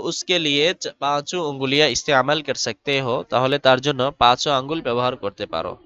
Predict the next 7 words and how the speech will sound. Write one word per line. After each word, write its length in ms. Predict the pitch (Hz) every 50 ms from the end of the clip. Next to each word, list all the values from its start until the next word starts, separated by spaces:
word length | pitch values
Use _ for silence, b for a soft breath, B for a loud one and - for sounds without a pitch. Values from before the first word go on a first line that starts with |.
| b b b b b _ _ _
বেলা 220 | 143 143 156 165 170
জরুরত 480 | 160 147 156 156 156 156 156 165 170 165 147
জিয়াদা 340 | 139 135 135 135 139 151 147 135 127
উঙ্গুলিয়া 320 | 127 127 131 127 131 123 117
ইস্তেমাল 500 | 113 - - 139 127 113 113 117 117 120 123 110 104
না 80 | 107 107 104
করো, 200 | - 104 117 135